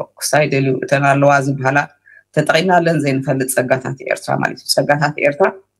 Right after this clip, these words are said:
ኣብ መጨረሻ ገለ ሃገራት ምንም ጥር ትብል ጸጋ ደይብለን ኣዝየን ብልጽጋትን ምዕቡላትን ሃ-፣ ሃገራት ንርኢ ኢና። ንሕና እንታይ ዓይነት ጸጋ እዩ ዘይብልና እሞ ካብቲ ዝብሉና ማለት እዩ። መዓት ጸጋ፣ መዓት ጸጋ እዩ ዘለና። ብጥሜት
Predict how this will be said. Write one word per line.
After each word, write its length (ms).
ኣብ 60
መጨረሻ 420
ገለ 200
ሃገራት 440
ምንም 360
ጥር 180
ትብል 260
ጸጋ 320
ደይብለን 420
ኣዝየን 420
ብልጽጋትን 680
ምዕቡላትን 560
ሃ-፣ 260
ሃገራት 440
ንርኢ 240
ኢና። 140
ንሕና 220
እንታይ 260
ዓይነት 280
ጸጋ 240
እዩ 140
ዘይብልና 360
እሞ 140
ካብቲ 280
ዝብሉና 360
ማለት 280
እዩ። 100
መዓት 300
ጸጋ፣ 220
መዓት 240
ጸጋ 200
እዩ 140
ዘለና። 260
ብጥሜት 540